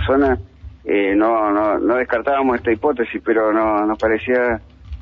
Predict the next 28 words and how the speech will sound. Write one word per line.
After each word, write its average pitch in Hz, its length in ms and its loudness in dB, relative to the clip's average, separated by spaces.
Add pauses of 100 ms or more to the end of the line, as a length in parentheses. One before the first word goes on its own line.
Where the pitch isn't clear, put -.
(100)
una 120 220 2
modalidad 117 500 2
que 120 100 0
no, 113 220 2
tampoco 117 400 -2
es 127 160 2
eficaz 120 400 -2
si 127 80 -2
era 117 240 2
para, 98 420 0 (240)
para 107 200 0
robar. 110 380 0 (640)
Así 107 220 -4
que 120 80 2
hay 123 100 4
varias 135 340 2
líneas 123 500 2
de 107 280 2
investigaciones. 123 720 2 (540)
Ya 123 320 0
se 123 80 2
comenzó 120 440 2
a 127 120 2
reforzar, 117 800 0 (560)
eh, 160 80 -2
en, 98 680 0
en 113 340 2
esa 120 220 2